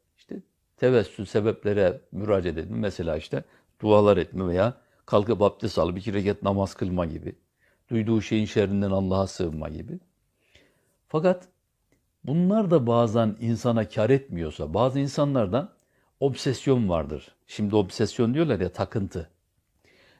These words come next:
Vesvese, evham biraz sıkıntılı insandır, kuruntulu insandır. O zaman o duyduğu uğursuzluk vesaire kafaya takılır. Baykuş öttü, kafaya takılır. Kara kedi geçti,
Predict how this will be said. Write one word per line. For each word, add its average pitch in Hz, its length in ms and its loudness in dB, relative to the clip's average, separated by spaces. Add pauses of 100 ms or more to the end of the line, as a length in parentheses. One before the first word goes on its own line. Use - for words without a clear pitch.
(140)
Vesvese, 156 480 0
evham 156 600 0 (360)
biraz 156 300 2 (160)
sıkıntılı 147 500 -4
insandır, 98 480 -4
kuruntulu 117 480 -6
insandır. 95 640 -6 (800)
O 156 100 -2
zaman 143 340 4 (1040)
o 160 160 2
duyduğu 180 340 8
uğursuzluk 175 760 2
vesaire 147 600 4
kafaya 160 400 4
takılır. 131 540 2
Baykuş 170 400 0
öttü, 127 280 2
kafaya 147 380 4
takılır. 127 500 0 (600)
Kara 165 220 8
kedi 190 240 12
geçti, 165 460 4